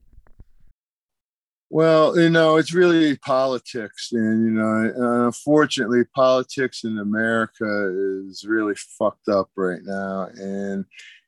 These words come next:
you know, it's really, uh,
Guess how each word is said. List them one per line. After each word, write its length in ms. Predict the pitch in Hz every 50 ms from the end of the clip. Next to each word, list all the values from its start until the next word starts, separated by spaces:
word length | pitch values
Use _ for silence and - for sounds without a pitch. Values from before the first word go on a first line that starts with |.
| _ -
you 200 | 98 101 104 101
know, 300 | 101 101 98 98 98 98
it's 200 | 98 95 - 110
really, 1040 | 113 120 120 120 120 117 117 117 117 117 113 113 110 110 107 104 104 104 104 101 101
uh, 500 | 98 98 98 101 101 101 98 98 98 95